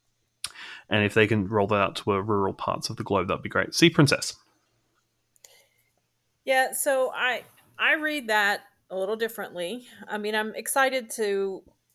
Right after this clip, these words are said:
Speaker 2: to try to help people who don't have anything. However, I feel like they've already done so much to try to help rural areas. Like, the fact that if anything gets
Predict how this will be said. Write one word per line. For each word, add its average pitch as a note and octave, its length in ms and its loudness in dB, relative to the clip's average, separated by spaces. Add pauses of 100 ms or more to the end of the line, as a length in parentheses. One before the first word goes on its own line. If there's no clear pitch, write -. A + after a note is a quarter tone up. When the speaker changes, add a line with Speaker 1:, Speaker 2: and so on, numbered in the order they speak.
(420)
Speaker 2:
to F#3 120 -12
try G#3 200 0
to F#3+ 80 0
help F3+ 240 -4 (1200)
people E3+ 340 -8
who E3+ 120 -10
don't D#3+ 220 -8
have D#3 160 -6
anything. - 400 -18
However, F3+ 520 -2 (840)
I G#3+ 60 -2
feel C4+ 220 0
like B3+ 180 0
they've G#3+ 180 0
already A3 380 0
done G3+ 540 -4
so F#3+ 420 -4
much G#3 580 -6 (480)
to F#3 160 -10
try F3+ 240 -6
to F3 120 -4
help F3+ 340 -4
rural F#3 420 -4
areas. G#3 460 -4
Like, F3 180 -4 (320)
the F3+ 80 -16
fact F#3+ 300 -6
that - 160 -6 (140)
if F#3 160 -8
anything G3 360 -8
gets F3+ 240 -8